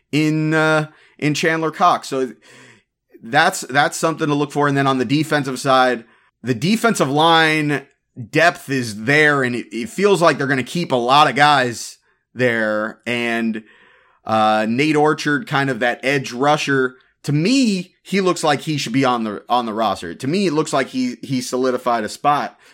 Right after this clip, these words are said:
But, you know, if they go and they make this trade for, for Jadeveon Clowney, does that put his job in jeopardy? Linebackers,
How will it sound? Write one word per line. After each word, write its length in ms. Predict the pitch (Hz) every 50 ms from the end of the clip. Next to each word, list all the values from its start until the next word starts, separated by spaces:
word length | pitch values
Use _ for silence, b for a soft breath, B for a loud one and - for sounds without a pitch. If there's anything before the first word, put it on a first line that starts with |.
| b b
But, 220 | 120 120 - -
you 80 | 120 120
know, 100 | 113 110
if 80 | 104
they 100 | - 101
go 220 | 92 95 117 127 139
and 80 | 127
they 80 | 120 113
make 220 | 113 120 123 -
this 140 | - 110 -
trade 340 | - - - 127 127 131 113
for, 320 | - 117 117 110 110 98 -
for 160 | - - - 113
Jadeveon 540 | 92 104 90 117 117 117 101 107 104 98
Clowney, 500 | 92 - 113 107 117 131 143 165 175 170 B B B B
does 160 | B 117 110
that 240 | 95 123 117 113 -
put 160 | - 123 90
his 260 | - 143 151 170 165
job 380 | 143 - 151 160 156 156 151 139
in 80 | 147 139
jeopardy? 560 | 123 143 143 139 143 147 143 143 139 139 B B B B B
Linebackers, 1040 | - 107 110 123 143 160 175 175 151 165 156 156 156 151 - 156 156 151 139 - -